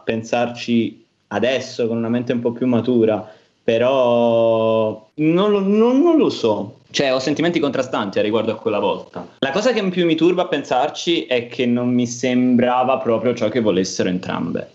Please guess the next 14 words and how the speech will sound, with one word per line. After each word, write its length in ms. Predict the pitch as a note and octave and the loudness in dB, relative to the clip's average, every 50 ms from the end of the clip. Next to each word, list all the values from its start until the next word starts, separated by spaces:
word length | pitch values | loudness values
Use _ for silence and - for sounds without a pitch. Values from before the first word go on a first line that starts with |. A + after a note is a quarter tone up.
| _ | _
Però 680 | - D3+ D3 B2+ A2+ C3+ D3 D#3 C#3+ C3+ B2+ B2 A#2+ A#2 | -8 -4 -2 -2 0 0 0 2 2 2 2 2 2 2
era 260 | A2 A2 A2 G#2+ G#2+ - | 0 0 0 -2 -4 -4
consenziente 540 | - A#2 A2+ - G2+ G2 - G#2 G2 F#2 F#2+ | -6 -6 -4 -6 -8 -8 -6 -8 -8 -8 -8
da 80 | F#2+ | -8
parte 240 | F#2+ G2+ F#2 - - | -6 -8 -8 -8 -8
di 80 | F#2 F#2+ | -8 -2
tutti. 520 | - C#3+ B2+ A2+ A#2 - - F2+ - - - _ _ _ _ _ _ _ _ | 0 0 0 0 -4 -8 -10 -10 -10 -10 -16 _ _ _ _ _ _ _ _
Era 240 | _ A#2 B2 C3 B2+ | _ -4 -2 -2 0
una 160 | B2 A#2+ A2+ | 0 -2 0
cosa 220 | A2 B2+ A#2 G#2+ A#2 | -2 -2 -4 -2 -4
che 80 | A2+ | -6
principalmente 680 | A2 - A2+ A2 G#2+ - - A2 A2+ G#2+ G2+ G2 - G2+ | -6 -6 -6 -8 -6 -4 -4 -4 -2 -2 -4 -4 -4 0
volevo 340 | F#2+ G2+ G2+ G2+ A#2 C#3 | 0 0 0 2 2 2
io, 460 | C3 A#2 A2+ A2+ B2+ D3+ - - - | 4 4 4 4 4 2 0 -4 -10